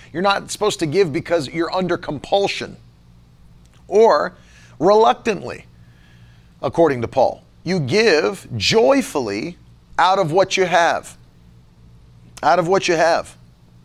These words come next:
And are there times where the Lord will speak to you to give something that takes faith? Absolutely. Our seed, our seed sowing, our,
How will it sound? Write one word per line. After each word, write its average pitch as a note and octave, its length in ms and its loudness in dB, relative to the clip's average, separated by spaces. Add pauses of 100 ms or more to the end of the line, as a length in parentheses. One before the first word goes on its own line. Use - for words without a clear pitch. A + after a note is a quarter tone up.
(720)
And F3+ 160 2
are F#3 140 2
there F#3+ 100 0
times F#3 380 -2
where E3+ 80 0
the D#3+ 80 0
Lord E3+ 180 0
will E3+ 80 -2
speak - 320 -6
to F#3 80 -8
you F3+ 100 -4
to D3+ 60 -4
give C#3+ 260 -2
something F3 320 -4
that C#3+ 120 -10
takes E3+ 240 -6
faith? G#3 300 -4
Absolutely. - 640 -4 (300)
Our F#3 160 2
seed, G#3+ 300 -6
our E3 160 0
seed G3+ 280 -6
sowing, B2+ 280 -4
our, C#3+ 160 -2